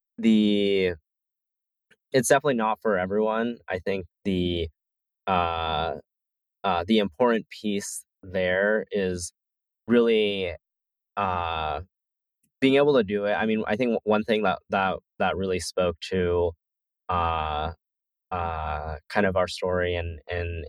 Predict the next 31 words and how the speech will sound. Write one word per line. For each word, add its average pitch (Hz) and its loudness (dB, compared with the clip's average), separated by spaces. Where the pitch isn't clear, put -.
and 87 -6
to 101 -2
many 92 0
of 92 2
our 87 0
investors 82 -2
is 82 0
that 82 2
we 90 -2
were 95 2
able 95 0
to, 92 -8
to 95 -14
go 95 0
through 90 -4
these 87 -2
processes 78 -4
fairly 95 4
capital 85 -4
efficiently. 76 -10
So 80 -2
when 95 0
compared 90 -4
to 90 -4
many 85 -4
of 78 -2
the 82 -4
Gen 92 0
one 92 0
insurtechs 85 -4
that, 82 -2